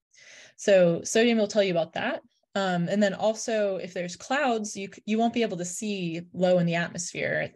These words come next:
After a certain point, um, you know, the clouds are basically gonna look like the planet's surface to you. You're not gonna really know the difference. Um,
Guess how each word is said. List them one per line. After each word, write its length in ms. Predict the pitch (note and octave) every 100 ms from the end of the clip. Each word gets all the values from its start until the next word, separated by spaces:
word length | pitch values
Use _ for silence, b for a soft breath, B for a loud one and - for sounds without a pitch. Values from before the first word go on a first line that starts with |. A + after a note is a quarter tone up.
| -
After 340 | F3 - G3+
a 60 | F#3
certain 280 | G#3+ E3
point, 500 | E3+ - G#3+ G3 F3 B B B B B -
um, 360 | F#3 E3+ D3+ - _ _ _ -
you 140 | F#3
know, 240 | F3+ E3+ D#3+ _ _ _
the 260 | F3+ F#3 -
clouds 300 | - A3 A3
are 40 | F#3+
basically 360 | F#3 - F3+
gonna 160 | E3+ D#3+
look 220 | E3 E3+
like 180 | - -
the 80 | -
planet's 440 | - E3 - -
surface 400 | F3+ F3 F3 -
to 120 | - E3+
you. 140 | D#3+
You're 100 | D#3
not 140 | D3
gonna 200 | - D#3
really 280 | D#3 D3+ D3+
know 180 | E3+ -
the 160 | - -
difference. 540 | - - - - - -
Um, 320 | F3 C3+ -